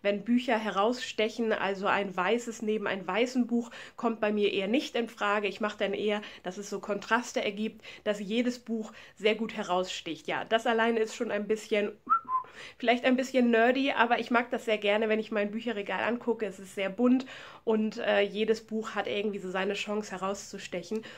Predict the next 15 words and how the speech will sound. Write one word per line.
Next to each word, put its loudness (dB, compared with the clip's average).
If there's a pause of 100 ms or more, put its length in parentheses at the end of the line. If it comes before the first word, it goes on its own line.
(140)
Obwohl 4
ich 0
natürlich 0
auch, 2
äh, 0
Rainbow 6
Bookshelves, 0
also -4
so -2 (260)
nach 0
Regenbogenfarben 2
sortierte 0
Bücherregale 2
sehr, 2
sehr 0